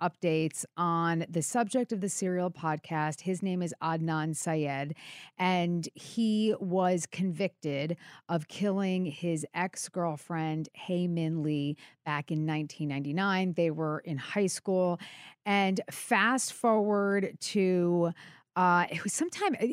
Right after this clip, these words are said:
the podcast came out in twenty fourteen, but before that, his family friend, who's also an attorney, Rabia Chowdhury,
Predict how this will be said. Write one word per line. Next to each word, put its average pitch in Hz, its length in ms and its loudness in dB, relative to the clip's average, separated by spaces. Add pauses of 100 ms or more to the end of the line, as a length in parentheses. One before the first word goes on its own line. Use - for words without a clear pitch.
the 202 100 4
podcast 311 440 2
came 233 140 0
out 170 120 2
in 175 80 -4
twenty 190 340 -2
fourteen, 156 560 -6
but 165 140 -2
before 285 360 0
that, 165 420 2 (560)
his 262 420 0
family 233 560 2
friend, 160 560 -2 (160)
who's 214 220 -2
also 190 440 2
an 208 80 0
attorney, 156 560 -2
Rabia 170 420 0
Chowdhury, 156 600 -2